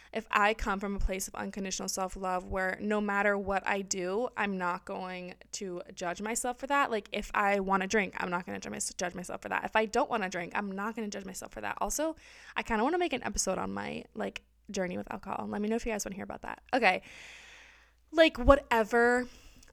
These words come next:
I choose to do, not judging myself for it. And it goes back to what I was saying earlier with, like, how, like, changing our thoughts can, like, really have a positive impact, because it's like,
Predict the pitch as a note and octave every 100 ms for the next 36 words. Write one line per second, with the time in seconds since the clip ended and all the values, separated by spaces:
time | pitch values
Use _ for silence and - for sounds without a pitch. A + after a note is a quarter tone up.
0 | - G#3+ G#3 - A3 G#3 - G#3+ G3 F3+
1 | F#3 G3 G3 F#3 F3 F3 F#3 F#3+ F#3+ B3
2 | G#3+ F#3+ F#3+ F#3 - F#3+ F#3 F#3+ G3+ G3
3 | F#3 G3+ G3+ G3+ G3 G#3 G3 F#3+ - F#3+
4 | - G#3 A#3+ G#3+ G3+ F#3+ - F#3 - -
5 | G#3+ F#3 F#3 F#3 F#3+ - _ _ - G3
6 | F#3+ - F#3+ G3 F#3+ F3+ F#3+ - F#3 F3
7 | B3+ - - D4+ D#4 C#4 C#4 E4 F4 F4
8 | F4+ - - - _ _ _ _ - -
9 | C4 B3+ A#3+ A#3 A#3+ B3+ A#3 A#3 B3+ B3+
10 | A#3+ - G#3+ G#3 - A3+